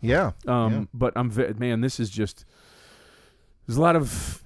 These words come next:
Speaker 2: anticipation. You know,
Speaker 1: Mm-hmm.
Speaker 2: like Carole King said, it's, it's coming. It's, it's definitely coming. Mine's, my week is gonna be easier than yours. I'm, I'm, I'm not, although I gotta say, man, I'm not, uh, I, I'm not, I'm a little, I'm a,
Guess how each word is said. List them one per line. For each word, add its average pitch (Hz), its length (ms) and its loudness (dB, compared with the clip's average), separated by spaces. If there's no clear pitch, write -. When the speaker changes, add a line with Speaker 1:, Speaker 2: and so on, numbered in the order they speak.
Speaker 2:
anticipation. 139 1800 -2
You 104 80 -6
know, - 60 0
Speaker 1:
Mm-hmm. - 80 0
Speaker 2:
like 110 140 -4
Carole 117 240 -2
King 127 260 -4
said, 139 300 -2
it's, 104 160 -4
it's - 180 -8
coming. 123 380 -4
It's, 95 200 -8
it's - 200 -10
definitely 117 440 -2
coming. 120 300 -2
Mine's, 135 320 -2
my 127 220 0
week 180 220 -2
is 160 80 -4
gonna 170 160 -2
be 165 80 -2
easier 151 300 0
than 139 160 -2
yours. 131 420 0
I'm, 131 460 2
I'm, 147 280 0
I'm 185 160 2
not, 220 220 2
although 139 400 4
I 139 100 2
gotta 156 220 2
say, 226 240 -2
man, 131 200 -2
I'm 127 120 -2
not, 139 320 -4
uh, 160 360 0
I, 127 220 -4
I'm 135 120 0
not, 147 240 -2
I'm 233 80 2
a 330 40 2
little, 339 260 0
I'm 156 120 0
a, 156 120 0